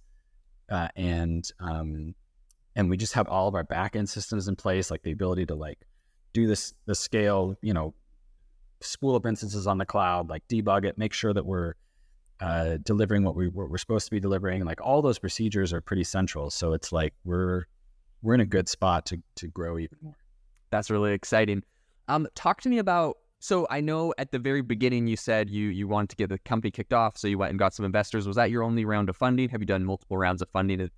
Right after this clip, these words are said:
Speaker 2: as you've been growing?
Speaker 1: No, that's it. Like, it was just, like, a small friends and family round, and that got us where we need to be because we got C B S, like, right off the bat. I mean, I didn't know what I was, I still don't know what I'm doing, but, like, I didn't know how funding works. Like, I mean, I gave away, like, an absurd amount of the company, like, for, like, not a lot of money 'cause I didn't know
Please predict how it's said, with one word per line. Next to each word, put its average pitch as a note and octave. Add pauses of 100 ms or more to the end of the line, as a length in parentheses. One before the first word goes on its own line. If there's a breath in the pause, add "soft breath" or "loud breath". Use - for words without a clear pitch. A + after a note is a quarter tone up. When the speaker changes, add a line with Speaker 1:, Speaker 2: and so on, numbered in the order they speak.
(140)
Speaker 2:
as F#2
you've F#2
been F2+
growing? F#2 (540)
Speaker 1:
No, A2+
that's A2
it. F2+
Like, G2+
it A2
was A#2+
just, C#3
like, D3+
a G2+
small G#2+
friends G2+
and F2+
family G2
round, F2+
and F2
that -
got F#2+
us - (400)
where F#2+
we G2+
need G2
to F#2
be G#2+
because G2+
we G2+
got G2
C G#2
B G2
S, G2
like, F#2
right F#2+
off F#2
the -
bat. F2
I A2
mean, C#3+
I C#3+
didn't F#3
know D#3
what D3
I -
was, B2
I A2
still G#2
don't G#2
know G2+
what G2+
I'm G2
doing, G2
but, G2
like, F#2+
I G#2
didn't A2+
know F#2+ (540)
how F#2
funding A2
works. G2+
Like, E2
I F2
mean, F#2+
I F#2
gave G2
away, F#2
like, F2+
an F#2
absurd G2+
amount G2
of F2+
the F#2
company, F#2+
like, E2+
for, F2
like, E2
not F2
a E2+
lot E2+
of E2
money F2
'cause -
I E2+
didn't E2+
know -